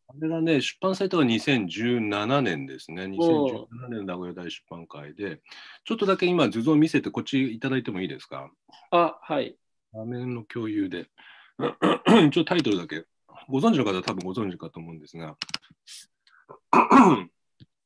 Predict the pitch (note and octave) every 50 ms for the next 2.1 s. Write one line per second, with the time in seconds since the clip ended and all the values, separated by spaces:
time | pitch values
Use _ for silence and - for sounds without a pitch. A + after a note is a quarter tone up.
0 | _ _ _ _ _ _ _ _ _ - - - - - - G2+ G2+ A#2 A#2+ B2+
1 | B2 - B2+ A#2 F#2+ E2 - - G2+ F#2+ F#2 G2 - - F#2 D2 - - C#2+ F2
2 | A#2 D3